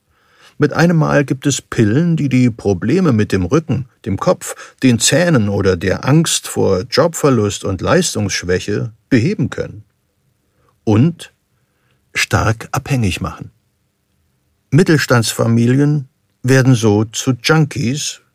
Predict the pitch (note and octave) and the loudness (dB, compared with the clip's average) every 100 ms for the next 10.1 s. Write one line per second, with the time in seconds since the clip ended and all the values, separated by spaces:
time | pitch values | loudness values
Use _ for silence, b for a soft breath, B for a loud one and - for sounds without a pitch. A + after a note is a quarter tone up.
0 | _ - A2 G#2 - D#3 F#3 D#3+ B2 - | _ -2 0 0 0 2 4 2 0 0
1 | A2+ - G#2 - C3+ C3 A#2 A2 G2+ F#2 | -2 -2 -2 0 0 2 2 0 -2 -2
2 | A2 B2 A#2 A2 - - A2 B2+ - A#2+ | -2 -2 -2 -6 -8 -6 0 0 0 -2
3 | A2 A2 - G#2 G#2+ - F2 - - - | -2 -2 -4 -4 -4 -6 -12 -14 -16 -16
4 | A2 _ _ b b b b b b b | -20 _ _ b b b b b b b
5 | - B2+ C3+ D#3 D3+ C#3 - B2 - A2 | 0 4 4 4 4 2 0 -2 -2 -6
6 | A#2 C#3 C3+ _ _ b b b - C#3+ | -4 -6 -8 _ _ b b b -2 0
7 | D3+ A#2 - G2+ G#2 G#2+ G2+ A2+ A2+ A#2+ | 2 2 0 -6 -4 -2 0 0 0 -2
8 | - - B2 B2 G#2+ A2 G#2 G#2+ A2 D3 | -2 -2 -2 0 0 0 0 -2 -4 -4
9 | G2 B2+ A2+ A2 A2+ G#2 A#2+ A#2+ C3+ D#3 | -2 0 2 2 2 0 -2 -2 -4 -6